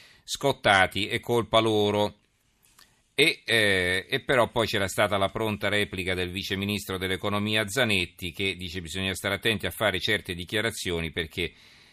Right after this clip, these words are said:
eh, si infiammano gli animi", come per dire, eh, "Non diciamo stupidaggini perché poi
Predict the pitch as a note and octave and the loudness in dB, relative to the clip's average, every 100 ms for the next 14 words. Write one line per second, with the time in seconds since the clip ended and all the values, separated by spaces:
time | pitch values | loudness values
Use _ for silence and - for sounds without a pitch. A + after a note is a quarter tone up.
0 | _ F2 E2+ - - A#2+ A2+ G#2 A2+ A2 | _ -8 -8 -6 -4 -2 -2 0 4 4
1 | G#2+ G#2 G#2 G#2+ G#2+ G#2 F#2+ F#2+ G2 F#2+ | 6 2 0 2 4 4 4 2 0 0
2 | A2 G#2 G#2+ F#2+ F#2+ G2+ F#2+ F2+ F#2 F#2+ | 0 0 0 -2 -2 -2 -2 -2 -4 -6
3 | - F#2+ G#2 G2+ G2 A2+ G2+ - A#2+ A2 | -6 -6 -4 -4 0 2 0 -4 -6 -4
4 | G2+ F2+ E2+ D#2 E2+ E2+ F2+ G2 F2+ F#2 | 0 2 2 -2 -4 -4 -4 -4 -4 -2
5 | F2 E2+ | -2 -2